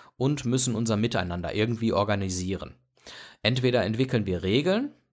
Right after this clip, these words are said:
die für Gerechtigkeit sorgen, sodass jeder ein Mindestmaß an Freiheit bekommt und dass für jeden ein Mindestmaß an Freiheit garantiert ist. Die Folge ist dann, dass wir uns alle entsprechend einschränken müssen. Oder aber, Alternative,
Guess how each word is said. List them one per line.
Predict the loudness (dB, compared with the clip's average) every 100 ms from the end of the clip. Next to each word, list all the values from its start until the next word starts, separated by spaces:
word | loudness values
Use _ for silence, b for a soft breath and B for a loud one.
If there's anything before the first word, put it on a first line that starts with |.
| _ -4
die | -2
für | -2 -2 0 0 -2
Gerechtigkeit | -4 -4 -2 -2 -4 -2 -2 0
sorgen, | 0 0 0
sodass | -2 0 0 0
jeder | 0 2 2
ein | 2 0
Mindestmaß | -2 -4 -2 0 0 0
an | -2
Freiheit | -2 -2 0 0 -2 -4 -4
bekommt | -4 0 0 0
und | -2
dass | 0 0
für | 0
jeden | 0 2 2 0
ein | -4 -4
Mindestmaß | -4 -4 -2 -2 -2
an | -4
Freiheit | -2 -2 0 0
garantiert | -2 0 -2 0 0 0
ist. | -2 -2 -4 -10 _ B B B B B
Die | 0
Folge | 4 4 4
ist | 4 2 2
dann, | 0 0
dass | 0 2
wir | 0 2
uns | 0 0 -2
alle | -2 0
entsprechend | -2 -4 -6 -6 -6 -10 -8
einschränken | -4 -4 -2 -4 -4 -4
müssen. | -2 -2 -2 -6 _ -20 B B B B -4
Oder | 2 2 2
aber, | 2 2 2 2
Alternative, | 0 0 0 0 -2 -4 0 -2